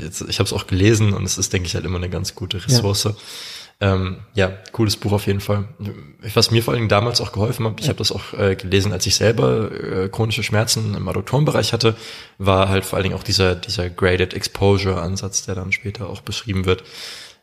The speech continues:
Speaker 1: Ähm, <clears throat> ja, nee, anderes Thema. Ähm, gut, also fassen wir mal zusammen.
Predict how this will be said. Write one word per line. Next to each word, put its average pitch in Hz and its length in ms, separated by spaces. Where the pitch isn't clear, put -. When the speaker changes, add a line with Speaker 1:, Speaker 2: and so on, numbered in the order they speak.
Speaker 1:
Ähm, 95 320
<clears throat> - 920
ja, 95 380
nee, 104 160
anderes 107 320
Thema. 120 280
Ähm, 117 280
gut, - 380
also 101 400
fassen 117 260
wir 110 60
mal 110 80
zusammen. 135 440